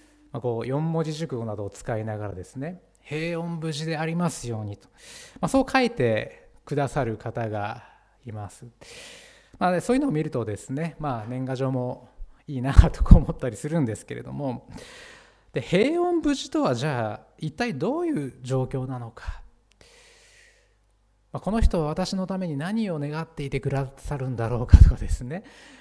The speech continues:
まあ、少しこう考えるわけですけれども、平穏無事ということは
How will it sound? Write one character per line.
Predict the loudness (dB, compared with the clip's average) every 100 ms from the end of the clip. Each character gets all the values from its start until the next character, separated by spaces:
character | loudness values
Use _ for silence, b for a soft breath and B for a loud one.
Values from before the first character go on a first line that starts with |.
| B -6
ま | -4
あ、 |
少 | 2 2
し | 4
こ | 4 4 4 -2 -10 -20 -12
う |
考 | -2 0 2 2
え | 2 2
る | -2 -6 -6
わ | -6
け | -4
で | -6
す | -8
け | -10
れ | -12
ど | -8
も、 | -4 0 0 -2 -8 -20 _ _ _ _ _ b b b
平 | 0 2 2 2
穏 | 0 -2
無 | -4
事 | -4 -6
と | -4 -4
い | -4
う |
こ | -4
と | -6 -4
は | -2 -2 -4